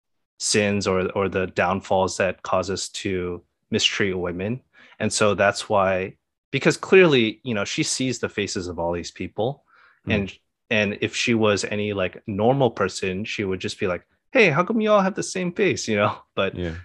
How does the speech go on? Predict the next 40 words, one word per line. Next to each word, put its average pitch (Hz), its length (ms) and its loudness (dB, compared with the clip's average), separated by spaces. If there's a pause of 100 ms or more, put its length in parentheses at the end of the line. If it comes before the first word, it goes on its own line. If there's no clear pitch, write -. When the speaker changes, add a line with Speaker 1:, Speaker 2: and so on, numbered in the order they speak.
(260)
Speaker 1:
she - 180 0
never 143 320 6
addresses 139 400 2
it 98 80 0
in 95 100 0
the 95 60 -4
movie. 90 420 -6 (120)
Um, 92 320 -2
and 98 120 -2
I 104 100 0
think 123 260 -2
that 104 240 2 (180)
probably 104 380 0
speaks - 320 -8
to - 120 -6
more 95 260 -2
of 92 180 -4
a, 90 320 -4 (520)
like, 101 140 -4
a 101 220 0
symbolic, 95 800 -2 (180)
you 117 140 -6
know, 90 140 -6
just - 280 -8
like, 90 240 -4 (600)
this 104 180 -4
is 104 80 -6
how 92 520 0 (680)
men 92 240 -4
are 87 440 -4
<laughs> - 40 -20
in, 104 400 0
in 110 160 -2
this 98 180 -4
generation. 90 720 -6 (420)
Speaker 2:
Just - 200 -10
walking 110 340 2
Speaker 1:
Uh, 110 40 4
Speaker 2:
around, 113 200 4
standing 110 500 2